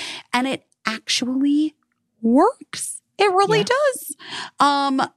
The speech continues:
Speaker 1: the hair care products that you use can make or break your hair health. Everybody knows that. That's why, you know, we don't wanna overwash or color treat.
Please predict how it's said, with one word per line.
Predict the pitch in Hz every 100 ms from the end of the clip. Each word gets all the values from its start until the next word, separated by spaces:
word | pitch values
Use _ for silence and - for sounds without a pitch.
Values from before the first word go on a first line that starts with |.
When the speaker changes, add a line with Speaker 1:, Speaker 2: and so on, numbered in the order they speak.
| _ _ _ _
Speaker 1:
the | 196 240
hair | 233 247
care | 233 254
products | 240 220 214 - -
that | 190
you | 180 196
use | 185 175 160
can | 190 175 180
make | 160 156
or | 151
break | 151 104 - -
your | 170 165
hair | 175 160 156
health. | 139 - - _
Everybody | 175 170 175 175 170
knows | 151 147
that. | - 139 139 - _ _ _ _
That's | 156 -
why, | 160 151 151 - _ _ _ _ _ _
you | 175 170
know, | 147 151
we | 190
don't | 160
wanna | 160 165 - _ -
overwash | 151 151 156 214 190 185 170 143
or | 135 139 - _ _ _ _ _ -
color | 226 220 190
treat. | - 214 208 190 - -